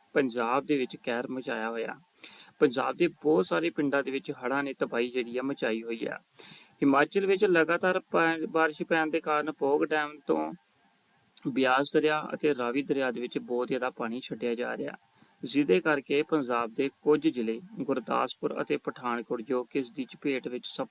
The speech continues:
ਤੋਂ ਵੱਧ ਆ ਰਹੇ ਨੇ। ਜੇਕਰ ਅਸੀਂ ਅੱਜ ਅਗਲੇ ਦੋ ਘੰਟਿਆਂ ਤੱਕ ਮੌਸਮ ਦੀ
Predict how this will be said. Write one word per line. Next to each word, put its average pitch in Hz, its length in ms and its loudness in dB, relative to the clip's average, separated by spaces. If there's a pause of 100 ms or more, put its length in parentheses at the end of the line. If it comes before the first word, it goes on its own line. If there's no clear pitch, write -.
ਤੋਂ 143 120 2
ਵੱਧ 117 220 -4
ਆ 117 220 -6
ਰਹੇ 113 160 -2
ਨੇ। - 140 -6 (600)
ਜੇਕਰ 220 300 6
ਅਸੀਂ - 180 2 (180)
ਅੱਜ 156 140 0 (140)
ਅਗਲੇ 160 220 2 (100)
ਦੋ 139 260 4
ਘੰਟਿਆਂ 156 260 4
ਤੱਕ 143 200 0
ਮੌਸਮ 131 400 -2
ਦੀ 139 120 -2